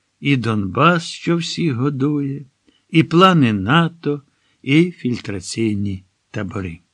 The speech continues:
Донбасівці вірили російським каналам.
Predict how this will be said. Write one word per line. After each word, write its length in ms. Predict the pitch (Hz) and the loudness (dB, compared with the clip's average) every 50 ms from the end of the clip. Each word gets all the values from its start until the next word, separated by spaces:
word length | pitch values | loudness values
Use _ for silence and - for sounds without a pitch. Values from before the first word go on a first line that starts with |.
| _ _ _ _ _ _ _ _ - | _ _ _ _ _ _ _ _ -8
Донбасівці 880 | 117 110 107 101 - 120 117 110 - - 117 107 - - 143 131 120 | -6 -4 -4 -2 -2 -4 -4 -4 -4 -4 -6 -6 -6 -6 -4 -2 -2
вірили 540 | 113 135 160 170 180 180 180 170 160 147 143 | 2 2 2 2 2 0 -2 -4 -2 -2 -2
російським 680 | 143 123 - - 139 127 113 - - - - 113 104 104 | -4 -4 -6 -6 -6 -6 -4 -6 -8 -6 -6 -6 -6 -6
каналам. 640 | - - 107 104 98 95 90 87 85 82 80 80 | -6 -8 -6 -4 -4 -4 -6 -8 -10 -10 -12 -14